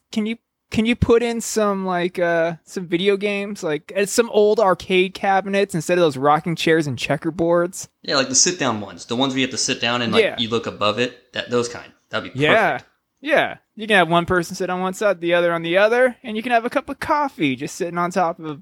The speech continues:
Speaker 1: Galaga or Miss Pac-Man.
Speaker 2: Yeah. Burger time. Hey, while we're plugging stuff, I do wanna give a big thank you to, uh, Stitcher for, uh, you know, of course,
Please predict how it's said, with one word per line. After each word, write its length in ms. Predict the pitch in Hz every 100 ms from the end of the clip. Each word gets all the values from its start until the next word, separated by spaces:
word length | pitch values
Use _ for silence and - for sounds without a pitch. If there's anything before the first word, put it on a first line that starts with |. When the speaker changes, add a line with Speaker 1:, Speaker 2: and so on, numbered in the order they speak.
| _
Speaker 1:
Galaga 680 | 190 190 175 135 131 117 110
or 420 | 117 123 123 131 _ _ _ _ _ -
Miss 160 | 180 -
Pac-Man. 800 | - 180 156 156 135 104 90 92 _ _ _
Speaker 2:
Yeah. 280 | 151 107 82 - _ _ _ _ -
Burger 260 | 175 120 104
time. 380 | 107 92 85 _ _ _ _ _ _ _ _ _ -
Hey, 160 | 185
while 220 | 143 170
we're 100 | 185
plugging 320 | - 117 107 104
stuff, 340 | - 110 -
I 80 | 117
do 160 | 131 139
wanna 160 | 131
give 160 | 123 120
a 60 |
big 200 | 110 123
thank 300 | - 127 120
you 80 | 123
to, 260 | 113 123 107
uh, 220 | 98 98
Stitcher 540 | - - 143 - 117
for, 240 | 113 113 104
uh, 100 | 98
you 120 | 117
know, 100 | 107
of 60 | 104
course, 380 | 117 110 -